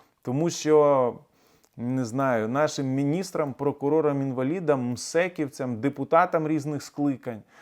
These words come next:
чи, наприклад, митникам, таможникам і багатьом іншим, можливо, ця тисяча й не треба. Вони ще самі, кому хочеш, можуть дати і тисячу, і мільйон. Але є люди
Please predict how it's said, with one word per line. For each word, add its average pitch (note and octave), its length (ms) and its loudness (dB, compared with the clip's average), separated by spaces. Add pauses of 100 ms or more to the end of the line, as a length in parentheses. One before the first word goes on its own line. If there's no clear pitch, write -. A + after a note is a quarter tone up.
(200)
чи, - 160 -6
наприклад, D3 680 2
митникам, C3 720 -2
таможникам B2+ 760 -4
і A#2+ 60 -4
багатьом C3 500 -6
іншим, G#3+ 320 -4
можливо, D#3+ 760 -4
ця E3+ 180 -8
тисяча F3+ 540 -8
й F3 60 -4
не E3 160 -6
треба. A#2 500 -4
Вони C#3+ 240 -4
ще E3 160 -6
самі, F3 360 -4
кому D#3 300 -4
хочеш, F3 400 -6
можуть C#3 440 -6
дати C#3+ 420 -2
і D#3+ 120 -4
тисячу, D#3+ 540 -6
і D#3 140 -6
мільйон. D3+ 480 0 (640)
Але D#3 300 6
є C3+ 220 0
люди C#3+ 720 0